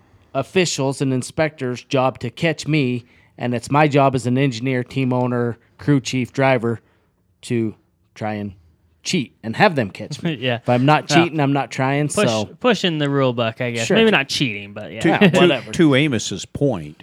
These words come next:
Speaker 2: Yeah.
Speaker 3: the bigger teams, you know, Hendrick, Penske, Stewart-Haas, they've got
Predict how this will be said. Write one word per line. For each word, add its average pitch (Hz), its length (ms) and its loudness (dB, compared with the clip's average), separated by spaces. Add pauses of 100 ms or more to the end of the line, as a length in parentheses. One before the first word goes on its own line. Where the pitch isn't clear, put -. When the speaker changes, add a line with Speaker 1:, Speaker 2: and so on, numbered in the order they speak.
Speaker 2:
Yeah. 120 260 -4 (280)
Speaker 3:
the 123 140 -2
bigger 107 340 0
teams, 92 420 -12
you 90 60 -10
know, 90 120 -8
Hendrick, 92 500 -6 (1600)
Penske, 92 680 -2 (220)
Stewart-Haas, 95 640 -4 (760)
they've 139 340 2
got 127 300 0